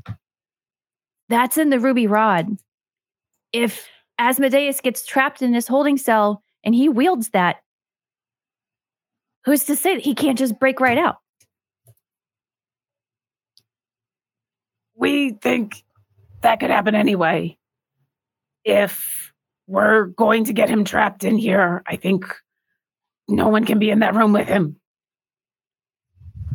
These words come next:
Speaker 2: And if the only time that those things appear is when someone learns his name, I think Freely's about to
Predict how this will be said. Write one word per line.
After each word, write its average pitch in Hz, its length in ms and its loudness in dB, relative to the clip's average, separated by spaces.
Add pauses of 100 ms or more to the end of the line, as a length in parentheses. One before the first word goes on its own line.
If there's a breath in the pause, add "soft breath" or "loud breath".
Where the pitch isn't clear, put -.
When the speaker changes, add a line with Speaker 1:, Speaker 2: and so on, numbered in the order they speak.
(540)
Speaker 2:
And 214 500 0
if 208 240 -4
the 208 160 0
only 226 220 2
time 214 280 0
that 190 120 -2
those 202 540 0
things 202 300 2
appear 202 380 0
is 175 160 -2
when 175 520 2 (760)
someone 196 460 2
learns 196 360 2
his 170 200 -4
name, 165 540 -2 (1120)
I - 40 -20
think 196 160 -2
Freely's 196 440 2
about 196 300 0
to 165 540 0